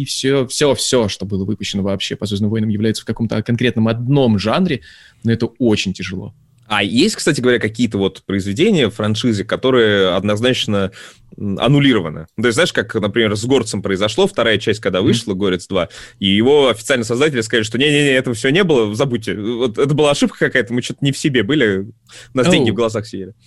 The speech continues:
Speaker 1: На самом деле, по-, я, насколько я понял, Дисней вообще, в принципе, очень аккуратно и медленно подходит к этому вопросу, потому что они сказали, что полностью отклонили практически всю, э,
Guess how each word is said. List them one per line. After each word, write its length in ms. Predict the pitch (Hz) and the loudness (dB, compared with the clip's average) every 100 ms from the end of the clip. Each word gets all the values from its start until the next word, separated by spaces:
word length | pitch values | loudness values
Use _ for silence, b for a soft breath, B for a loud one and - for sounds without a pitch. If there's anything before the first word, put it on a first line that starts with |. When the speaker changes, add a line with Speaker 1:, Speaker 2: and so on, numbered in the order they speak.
| b b b | b b b
Speaker 1:
На 140 | - 135 | -4 0
самом 220 | 233 226 | 2 2
деле, 160 | 190 196 | 2 0
по-, 120 | 185 | 0
я, 140 | 139 143 | 0 0
насколько 320 | 147 175 151 | 2 0 0
я 100 | 139 | 0
понял, 260 | 208 196 | 0 -2
Дисней 300 | 123 127 147 - - - 139 | -2 -4 -8 -8 -20 -8 -4
вообще, 300 | 127 - 240 | -2 -2 0
в 40 | |
принципе, 500 | 175 190 156 143 127 _ | 2 2 2 -4 -8 _
очень 560 | 180 196 202 180 180 180 - | -2 2 2 2 0 0 -4
аккуратно 880 | 160 185 175 180 196 180 123 120 | -6 -4 -2 0 0 2 0 0
и 40 | 113 | 0
медленно 480 | 127 156 143 117 104 | 2 2 4 2 0
подходит 420 | 110 - 135 113 | -4 -4 -4 -2
к 60 | 117 | -2
этому 180 | 113 107 | -2 -2
вопросу, 380 | 117 233 247 | -2 -2 -2
потому 240 | - 131 143 | -2 -2 0
что 120 | 143 | 0
они 120 | 143 | -2
сказали, 340 | - 139 135 127 | 0 0 0 -2
что 380 | - 131 123 117 | -4 -2 -2 -2
полностью 420 | 170 147 - 123 | 0 0 0 -2
отклонили 380 | 113 139 139 123 | 0 0 0 0
практически 440 | 120 139 - 127 | -2 -2 -4 -4
всю, 600 | - - - 156 113 107 B B B B | -4 -4 -2 0 -2 -6 B B B B
э, 260 | - 110 | -4 -2